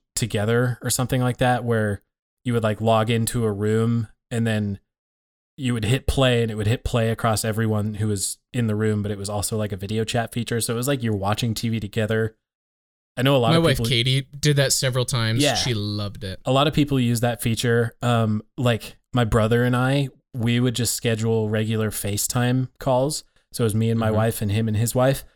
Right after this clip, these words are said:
Speaker 1: We would just schedule FaceTime calls. We'd put the iPad up, like, next to the T V, and then we would just, like, we would, like, play Stardew Valley.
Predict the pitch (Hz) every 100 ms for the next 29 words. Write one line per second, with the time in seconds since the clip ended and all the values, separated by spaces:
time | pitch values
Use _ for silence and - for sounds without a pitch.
0 | _ - _ - 127 127 117 - 123 127
1 | - 123 - 123 113 113 107 113 - 135
2 | 113 117 120 120 113 113 113 _ 120 117
3 | 104 - _ _ - 120 110 - 117 -
4 | 120 110 117 131 131 127 120 113 110 107
5 | _ 123 113 110 113 117 110 _ - 107
6 | 104 - - 127 - - 117 113 117 117
7 | 117 104 110 104